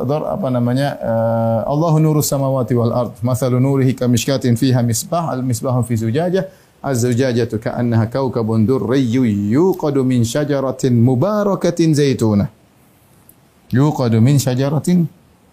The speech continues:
syajaratin mubarakatin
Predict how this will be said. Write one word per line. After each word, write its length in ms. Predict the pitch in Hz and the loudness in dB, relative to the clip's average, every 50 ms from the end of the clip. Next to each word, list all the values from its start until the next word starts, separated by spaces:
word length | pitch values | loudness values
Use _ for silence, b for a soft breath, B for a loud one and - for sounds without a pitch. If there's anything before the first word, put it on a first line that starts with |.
| _ _ _ _ _ _ _ _ _ _ _ _ _ _ _ _ _ _ _ | _ _ _ _ _ _ _ _ _ _ _ _ _ _ _ _ _ _ _
syajaratin 800 | - - 123 113 107 135 139 143 147 139 - 165 165 165 165 143 - - _ _ _ _ - - - 107 - _ _ _ _ _ _ _ _ _ _ _ _ - - _ - 120 | -10 -6 -2 0 0 0 0 0 -2 -2 -2 0 2 2 2 0 -2 -6 _ _ _ _ -14 -10 -10 -10 -12 _ _ _ _ _ _ _ _ _ _ _ _ -20 -20 _ -2 0
mubarakatin 1200 | 123 127 120 113 135 147 151 151 151 151 151 156 143 - - 156 147 - 170 170 175 160 127 | 2 4 4 4 4 2 2 2 2 2 2 0 0 0 0 -2 0 0 2 2 2 2 0